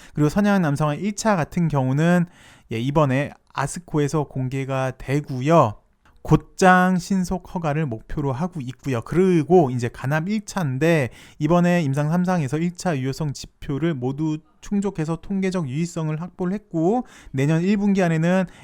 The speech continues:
엔디에이를 추진할 계획인데 이번에는 일 차 유의성, 그러니까 오에스랑 피에프에스가 나온 거잖아요. 근데 그 이제 이 차 지표, 특히 오알알, 디씨알에 대한 평가도 충족이 돼야,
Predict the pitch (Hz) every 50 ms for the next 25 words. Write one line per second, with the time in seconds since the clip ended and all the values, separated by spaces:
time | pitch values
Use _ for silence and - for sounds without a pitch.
0 | 127 - 123 135 143 151 156 156 156 160 160 - - 175 175 180 175 180 175 165
1 | 151 - - 135 147 170 139 139 123 123 139 165 170 160 131 107 - - - -
2 | - - 160 175 196 214 202 202 190 190 190 190 190 185 180 - - 214 240 220
3 | - - 208 196 160 135 127 147 160 160 - - 147 120 110 107 - 151 143 -
4 | 131 104 120 131 156 170 - - 165 151 - - - 214 - - 135 - - 160
5 | 139 - - - 139 143 135 117 113 135 165 165 147 131 123 117 120 131 175 220
6 | 247 - - - - - - - - - - - - - - - - - 139 135
7 | 139 156 170 170 139 104 90 - - - - - - - - - - - - 135
8 | 123 123 123 123 127 110 - 151 170 185 175 - - 196 165 120 123 - - -
9 | 131 113 104 104 - - _ - - 185 185 - - - 196 190 185 175 - -
10 | 147 131 135 147 147 135 127 139 135 127 117 104 104 _ _ - _ - - -
11 | 160 160 - - - - 185 165 156 151 139 131 131 135 147 - - - 202 196
12 | 190 - 165 151 151 175 175 175 170 - - 214 208 196 208 202 190 190 180 -
13 | 127 127 143 160 175 180 175